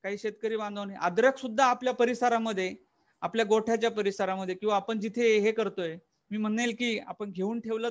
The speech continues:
तरी, कारण मग याच्यामध्ये जे काही volatile compounds आहेत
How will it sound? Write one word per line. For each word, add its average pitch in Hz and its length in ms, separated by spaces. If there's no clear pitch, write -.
तरी, 233 200
कारण 247 160
मग 254 180
याच्यामध्ये 269 440
जे 277 120
काही 277 180
volatile 262 520
compounds 247 540
आहेत 147 160